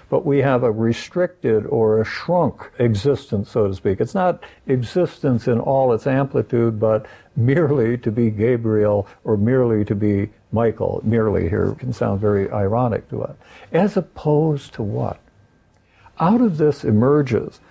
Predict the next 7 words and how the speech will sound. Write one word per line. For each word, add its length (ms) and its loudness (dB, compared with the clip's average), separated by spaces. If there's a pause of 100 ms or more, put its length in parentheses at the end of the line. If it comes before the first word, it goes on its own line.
(240)
Thomas's 960 2 (880)
proposal 880 0 (460)
as 300 2
to 100 0
what 360 0
the 100 2
best 760 -2